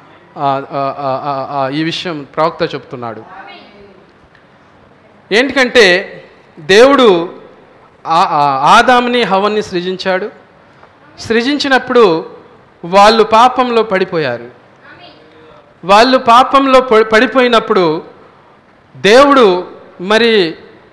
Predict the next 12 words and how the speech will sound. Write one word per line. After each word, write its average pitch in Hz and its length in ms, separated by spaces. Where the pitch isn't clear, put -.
పిల్లల్ని 254 340
పోగొట్టుకోలేడు 240 760
కదా. 220 300
అప్పుడు 220 640
ఆయన 190 680
ఆలోచనలు 240 640
ఏదైతే 226 400
ఉందో, 208 600
జగత్ 214 360
పునాది 214 480
వేయబడక 226 500
మునుపు 202 600